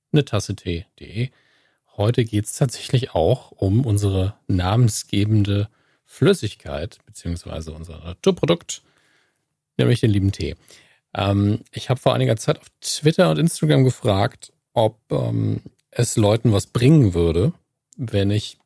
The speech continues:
drei Tees, also, oder irgendwelche Tees, vorauswähle, die ich bei meinem regulären Teehändler Herrn Stricker aus Saarbrücken regelmäßig bestelle,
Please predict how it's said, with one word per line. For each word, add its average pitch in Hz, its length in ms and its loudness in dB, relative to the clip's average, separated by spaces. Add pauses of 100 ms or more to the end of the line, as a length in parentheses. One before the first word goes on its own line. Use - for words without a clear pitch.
drei 92 400 0
Tees, 107 560 -2
also, 87 380 -6
oder - 100 -6
irgendwelche 117 400 -2
Tees, - 300 -12 (320)
vorauswähle, 95 1120 0 (420)
die 104 80 2
ich - 80 -4
bei 104 120 0
meinem 92 360 0
regulären 101 480 2
Teehändler 98 420 0
Herrn 85 180 -2
Stricker 104 440 -2
aus 87 100 -4
Saarbrücken 87 520 -6 (280)
regelmäßig 95 580 -4
bestelle, - 440 -10